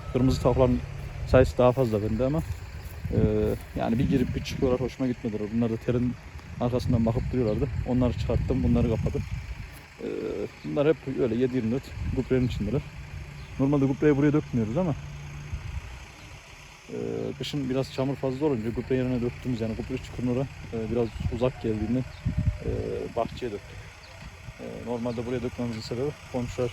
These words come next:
biraz rahatsız oluyor. O yüzden evlerden uzak yere döküyoruz. Ama dediğim gibi kışın, e, çamur olduğundan etraf,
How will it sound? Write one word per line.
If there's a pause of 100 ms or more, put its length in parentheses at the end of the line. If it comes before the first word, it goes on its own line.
(160)
biraz
rahatsız
oluyor. (640)
O
yüzden
evlerden
uzak (400)
yere
döküyoruz. (720)
Ama
dediğim
gibi
kışın, (420)
e, (960)
çamur
olduğundan
etraf,